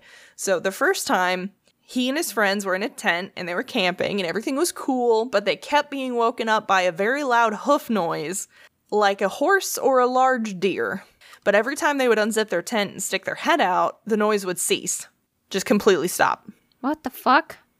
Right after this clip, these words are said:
Speaker 1: Yeah. That's pretty gross. The second time Alex tried to stay the night,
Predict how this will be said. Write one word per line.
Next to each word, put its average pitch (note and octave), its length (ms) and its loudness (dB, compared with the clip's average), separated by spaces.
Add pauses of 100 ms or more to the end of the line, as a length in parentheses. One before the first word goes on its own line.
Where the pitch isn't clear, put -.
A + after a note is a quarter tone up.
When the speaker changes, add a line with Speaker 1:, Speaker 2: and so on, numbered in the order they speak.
(140)
Speaker 1:
Yeah. - 140 -6 (920)
That's G3+ 140 -2
pretty D3+ 200 -2
gross. C#3 400 -4 (420)
The - 140 0
second - 460 0
time F#3+ 320 0
Alex F3 340 0
tried F#3+ 200 4
to F#3+ 60 -2
stay F#3 280 2
the F#3 100 0
night, E3+ 340 -2